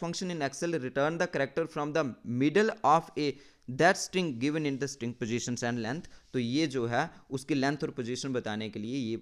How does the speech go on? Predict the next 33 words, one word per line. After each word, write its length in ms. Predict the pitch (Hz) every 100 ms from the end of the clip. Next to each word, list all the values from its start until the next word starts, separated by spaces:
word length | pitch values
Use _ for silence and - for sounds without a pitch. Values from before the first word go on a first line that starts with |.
| -
इस 140 | 113
तरीके 240 | 107 107 104
से 120 | 113
फॉर्मूला 340 | - 101 104
यूज़ 260 | 107 104 104
होता 180 | 104 135
है। 60 |
Very 320 | 139 143 156 151
typical 380 | 175 180 170
question 340 | 147 147 147 139
था, 100 | 165
ये 280 | 135 131 -
सिंपल 320 | - 117 117
क्वेश्चन 280 | 120 113 117
की 140 | 107 117
कैटेगरी 440 | 104 110 107 104
में 120 | 117
नहीं 260 | 151 110 -
था। 100 | - - - - - -
क्वेश्चन 220 | 160 160
नंबर 260 | 226 233 247 -
एट 260 | 185 214 208
जो 140 | 196
है, 220 | 208 185
dash 240 | 143 123 - - -
is 120 | 165 185 -
a 80 | 160 -
system 220 | 165 214
monitor 420 | 208 208 202 208 214 - - _ -
program 460 | 160 180 175 147 143
used 180 | 196 202
in 140 | 220
window 500 | 180 135 156 165 151